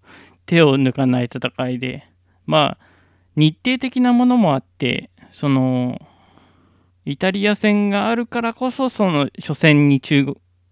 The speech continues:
えー、大谷選手を持ってこないといけないっていう風な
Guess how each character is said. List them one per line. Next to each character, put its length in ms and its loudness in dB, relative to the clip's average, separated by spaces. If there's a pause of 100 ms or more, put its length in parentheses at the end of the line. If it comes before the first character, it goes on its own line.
(1120)
え 360 4
ー、 80 -2
大 160 0
谷 380 0 (560)
選 320 2
手 280 -4
を 140 -2
持 160 -4
っ 20 -6
て 160 -6
こ 140 -2
な 120 4
い 100 0
と 80 -6
い 60 -4
け 120 -2
な 100 2
い 60 2
っ 60 -12
て 200 -10
い 100 2
う 200 0
風 260 0
な 300 -6